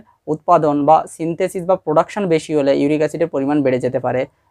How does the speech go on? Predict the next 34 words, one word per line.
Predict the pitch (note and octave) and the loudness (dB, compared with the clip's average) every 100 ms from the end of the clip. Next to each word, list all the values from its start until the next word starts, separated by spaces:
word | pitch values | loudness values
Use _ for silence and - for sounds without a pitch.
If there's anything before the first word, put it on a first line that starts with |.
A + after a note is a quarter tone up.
| - | -8
দ্বিতীয়ত, | D3 F3+ F#3+ D#3+ D#3+ - | -4 0 2 2 2 -4
ইউরিক | E3+ D#3 F3 | -2 0 2
অ্যাসিডের | F#3 F3+ F#3+ - | 2 2 -2 0
এক্সক্রিশন | E3 - - G3 G#3+ G#3+ G3+ | -6 -6 -6 -4 -2 -4 -2
যদি | F3+ F3 | 0 0
কম | D3+ C#3+ C#3+ | 2 2 2
হয়ে | C3 | -2
যায়, | C3 C3 D3 | 0 0 -2
অর্থাৎ | D3 E3 | -4 -4
রিডিউস | C#3+ C#3+ D#3 F3+ G3+ G#3+ A3+ - _ _ - D#3 | -2 0 2 2 2 0 -8 -20 _ _ -12 -8
এক্সক্রিশন, | E3+ E3 - D3+ D3+ C#3 C3+ - _ - | -6 -6 -4 -2 0 0 -2 -6 _ -10
অর্থাৎ | C#3+ F3 - - | -10 -10 -10 -2
আমাদের | D#3 E3 G3 | 2 2 2
শরীর | - F3+ F3+ | 0 -2 0
থেকে | F3 D#3+ D3 | -2 0 0
যে | D3 | 2
পরিমাণ | D3+ D#3+ D#3+ E3 | 2 2 2 2
ইউরিক | D3+ D#3+ | 2 2
অ্যাসিড | F3 F3+ D#3+ | 0 -2 -2
উৎপাদিত | D#3+ - E3 F3 | -4 0 0 2
হয়, | D#3+ C3+ B2 C#3+ | 0 0 0 -2
সেই | - D3+ | -4 -2
পরিমাণ | E3+ E3 E3+ E3 | 0 0 0 -2
যদি | D#3+ D#3+ | -2 0
নিঃসরণ | D3 - G3+ G3+ | -2 0 0 2
না | F#3+ D3 | 4 4
হয়, | C3+ B2+ C3+ _ _ | 4 0 -2 _ _
তাহলে | D3 C#3 E3 G3 | 2 4 4 2
ইউরিক | C#3+ D3 | 2 0
অ্যাসিডের | D3+ D#3+ F#3+ | -2 -2 -2
পরিমাণ | D#3+ E3+ F#3 | -2 -4 0
বেড়ে | F3+ E3+ | 2 2
যেতে | C#3 C3 | 0 -4
পারে। | B2 | -6